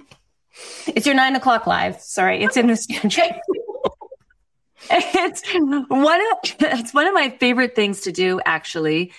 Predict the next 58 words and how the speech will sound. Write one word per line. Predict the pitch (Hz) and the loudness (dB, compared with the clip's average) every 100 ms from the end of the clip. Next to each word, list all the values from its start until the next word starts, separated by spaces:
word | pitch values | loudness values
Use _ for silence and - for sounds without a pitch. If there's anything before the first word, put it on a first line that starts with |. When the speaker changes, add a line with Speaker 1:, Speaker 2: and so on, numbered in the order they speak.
| - - - | -20 -8 0
Speaker 2:
um, | 196 185 185 185 | 4 4 2 0
is | - 196 196 | 0 2 2
that, | 190 180 - | 2 2 -2
is | - 185 | -4 0
that | 190 170 | 0 0
troubleshooting | - 196 196 202 175 | -2 -2 -2 -2 -2
session. | - 170 160 | -2 -6 -2
So | 226 | 2
I'm | 254 | 2
gonna | 403 302 | 2 -2
take | - 247 349 - | -2 0 0 0
you | 190 | -2
through | - 147 143 | -2 -4 -4
those, | 147 156 147 - | -4 -8 -8 -14
those | 165 175 165 | -2 0 0
and, | - 196 180 | -2 -2 -2
and | - 190 185 - | -2 -2 -4 -6
kind | - 233 | 0 2
of | 220 180 - - - _ _ | 0 -4 -16 -20 -20 _ _
go | 269 277 | 0 0
through | 254 262 359 349 | 2 2 4 4
it | 180 | 0
and | - | -4
show | 170 247 | -2 2
you | 269 | 4
what | 247 202 | 2 2
you're | 202 | 0
looking | 180 208 - 202 | 0 -2 -4 -10
for. | - 160 143 123 | -6 -4 -2 -4
So | - 196 170 | 0 4 4
if | 165 | 2
you | 226 | -2
wanna | 220 | -2
join | 180 190 | 2 2
me, | 180 165 | 2 2
that's | 160 - | 0 -2
tomorrow, | 196 185 170 165 | -2 2 4 2
I'm | 165 | -2
assuming | 160 175 165 | -6 -6 -4
at | 160 | -4
nine | 165 165 165 | 0 0 0
A | 160 156 | -2 -2
M. | 156 156 156 | -2 -2 -2
We'll | 160 | -2
go | 190 | -2
through, | 190 196 180 | -2 0 0
like, | 135 160 | -2 -4
print | - 262 254 | -2 -2 2
it | 220 | 2
out. | 180 175 - | 2 0 -2
It's | 175 170 | -6 -6
in | - 208 | -4 -2
the | 220 | -2
files, | - 175 165 175 | 0 2 2 0
in | - 185 | -4 -8
the | 180 | -4
Facebook | 180 175 180 - | -4 -6 -8 -12
support | - 175 165 | -6 -4 -4